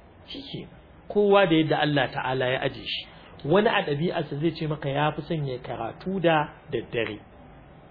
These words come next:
Ya fi ganewa, ya fi iya hadda. Sai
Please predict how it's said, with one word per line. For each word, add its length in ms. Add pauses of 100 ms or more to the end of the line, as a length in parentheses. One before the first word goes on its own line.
Ya 200
fi 120
ganewa, 680
ya 200
fi 100
iya 220
hadda. 400 (960)
Sai 160